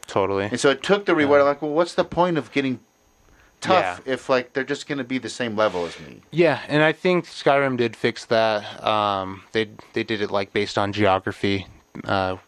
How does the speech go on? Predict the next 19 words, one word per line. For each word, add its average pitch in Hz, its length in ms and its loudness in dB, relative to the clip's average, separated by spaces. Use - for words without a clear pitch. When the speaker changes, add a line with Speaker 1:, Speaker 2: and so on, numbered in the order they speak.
Speaker 1:
where 101 140 2
Speaker 2:
So 131 120 4
in 139 220 0
the 123 140 0
area, 117 340 4
it 113 40 2
would 107 180 -2
stay 117 320 0
in 113 160 2
a 107 80 -6
certain 104 300 -4
range? 104 380 -4
Speaker 1:
Yeah, 95 280 0
Speaker 2:
That's 101 220 0
how 262 100 4
Speaker 1:
uh, 262 40 0
Speaker 2:
most 175 380 0
actually 123 300 -2
modern, 107 560 -2